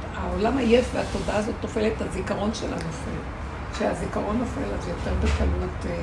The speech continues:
יש גילוי של האור הזה, מאליו.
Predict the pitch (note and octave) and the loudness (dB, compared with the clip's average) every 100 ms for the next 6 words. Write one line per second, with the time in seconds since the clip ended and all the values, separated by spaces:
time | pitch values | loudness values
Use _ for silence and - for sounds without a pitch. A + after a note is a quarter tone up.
0 | D#3+ E3 - - - - - - - - | -4 -4 -6 -6 -8 -6 -8 -6 -6 -6
1 | - - G3 E3+ F#3 F3 G3+ A#3 A3 - | -4 -2 -2 -2 -2 0 2 2 2 0
2 | G#3 - E3 - - - - - - - | -2 -2 -2 -4 -4 -4 -6 -6 -8 -6
3 | - - - - - F#3 F3+ G#3+ G3+ | -6 -6 -6 -6 -2 0 2 2 2